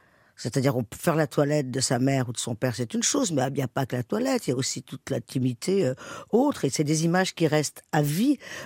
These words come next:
Euh, et c'est, est-ce que c'est, est-ce que c'est utile ? Est-ce que c'est, est-ce qu'il faut le faire ? Moi, je dis non, parce qu'à un moment, faut, faut, faut rester debout, et il faut pas trop,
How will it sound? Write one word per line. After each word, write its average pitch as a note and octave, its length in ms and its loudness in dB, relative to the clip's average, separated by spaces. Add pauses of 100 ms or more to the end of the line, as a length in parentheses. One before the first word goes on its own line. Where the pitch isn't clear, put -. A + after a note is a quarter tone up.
(120)
Euh, C3+ 360 4 (240)
et D3+ 60 2
c'est, - 260 2
est-ce - 200 2
que E3 100 0
c'est, - 300 2
est-ce F3+ 160 4
que F3+ 100 2
c'est G3+ 160 6
utile ? B3+ 540 2 (200)
Est-ce E3 140 0
que D#3+ 140 0
c'est, - 340 -2
est-ce E3 160 4
qu'il F#3 160 4
faut G3+ 200 2
le F3+ 60 2
faire ? C#4+ 300 -4
Moi, F#3 120 4
je E3 120 2
dis E3 180 0
non, C4 200 4 (400)
parce - 200 0
qu'à D#3 300 4
un D3 60 0
moment, D#3+ 280 0
faut, D3+ 280 -6
faut, D3 360 0 (240)
faut - 160 -6
rester F3 280 0
debout, G3+ 420 4 (340)
et - 320 0
il - 60 0
faut D#3 140 -2
pas F#3+ 160 0
trop, F3 680 4